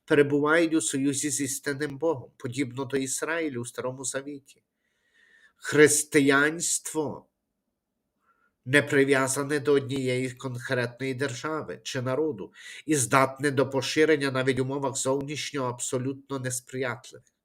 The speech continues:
А загалом, дорогі мої, віддавати Божому Богу що означає? Що належить Богові? Все. Бо все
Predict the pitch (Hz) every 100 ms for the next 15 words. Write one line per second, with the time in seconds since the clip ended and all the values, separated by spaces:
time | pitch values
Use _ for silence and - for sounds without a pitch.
0 | _ _ _ _ - 135 123 123 127 139
1 | 160 131 117 104 104 90 76 64 131 127
2 | 127 131 131 123 131 123 117 120 104 147
3 | 127 120 - - 135 120 - 98 - 90
4 | - _ - - - - - 160 120 107
5 | 92 98 92 82 - _ - - - 123
6 | 92 - - - - 139 - 143 143 156